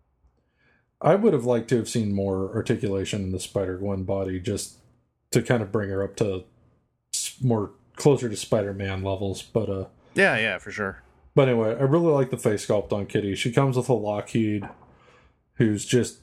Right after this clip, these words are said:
Speaker 1: sculpted in a sitting pose, has no articulation whatsoever. He is very small. Um,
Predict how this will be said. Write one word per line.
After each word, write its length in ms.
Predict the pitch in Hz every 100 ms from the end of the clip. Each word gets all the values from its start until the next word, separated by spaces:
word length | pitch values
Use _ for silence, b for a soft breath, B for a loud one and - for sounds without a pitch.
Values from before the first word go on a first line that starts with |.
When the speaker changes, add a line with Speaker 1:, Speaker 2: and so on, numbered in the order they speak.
| _ -
Speaker 1:
sculpted 520 | - 123 117 139 117
in 100 | 110
a 60 |
sitting 280 | 104 107 101
pose, 500 | 95 104 101 98 92
has 160 | 117 101
no 160 | 107 104
articulation 640 | 98 113 104 101 95 107
whatsoever. 640 | 98 - 98 95 95 98
He 140 | 107 131
is 160 | 123
very 240 | 113 110 101
small. 440 | - 104 92 92 b b b b b -
Um, 380 | 120 107 98